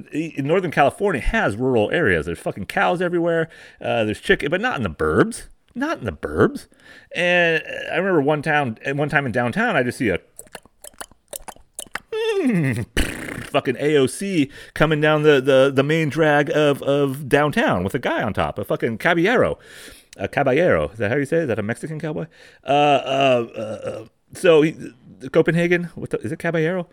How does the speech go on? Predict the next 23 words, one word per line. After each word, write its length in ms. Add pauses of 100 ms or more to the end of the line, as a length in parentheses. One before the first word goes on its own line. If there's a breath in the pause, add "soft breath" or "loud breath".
(160)
I'm 120
fucking, 380
my 80
Spanish 360
is 80
shot. 260 (360 loud breath)
Uh, 420
Coyote 420
Ugly? 300 (420 soft breath)
Uh, 60 (160)
coyote 500
person 380
who 100
takes 460 (340)
cartels 460
across 300
the 120
border. 460
Is 100
that 140
a 40
coyote? 420 (380 soft breath)
Um, 440